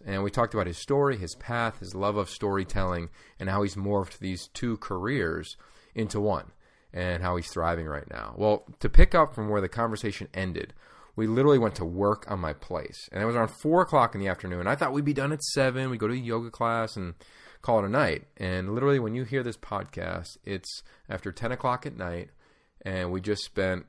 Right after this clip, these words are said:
about six hours just going to work on my place. And it wasn't just move the couch, you know, get rid of a book, change your clothes. It was literal work.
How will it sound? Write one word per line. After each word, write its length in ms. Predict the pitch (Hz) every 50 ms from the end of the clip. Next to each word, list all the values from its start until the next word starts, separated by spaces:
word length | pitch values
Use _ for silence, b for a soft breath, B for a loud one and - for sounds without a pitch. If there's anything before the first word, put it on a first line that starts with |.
| _ _ _ _ _
about 140 | - 71 - - -
six 220 | - 127 - -
hours 380 | 113 98 90 87 85 82 82 80
just 160 | 78 80 -
going 220 | - 90 90 90
to 60 | 80
work 540 | 78 80 82 87 85 82 73 - - - - -
on 140 | 82 82
my 140 | 80 71 -
place. 480 | - - - - - - - - - - -
And 400 | 98 95 98 95 95 95 - - _ _ _ _
it 120 | - 127 120
wasn't 360 | 120 131 143 170 170 170 143
just 180 | 143 135 117 113
move 180 | 117 117 107
the 60 | 107
couch, 560 | 98 - - - 104 104 104 - - - - - b b b b b b b b b
you 80 | -
know, 360 | 98 95 92 90 87 90 90 - 85
get 140 | - 110 104
rid 120 | 107 104
of 60 | 95
a 100 | 90 87
book, 420 | 85 85 107 101 98 92 - - - - - _
change 260 | - - 104 98 92
your 100 | 85 85
clothes. 460 | - - 117 104 98 95 90 87 85
It 100 | 71 98
was 400 | 110 110 107 98 92 - - - b b b b b b b -
literal 500 | 117 123 127 127 123 120 113 110 101 87
work. 540 | 85 80 92 87 - - - - - -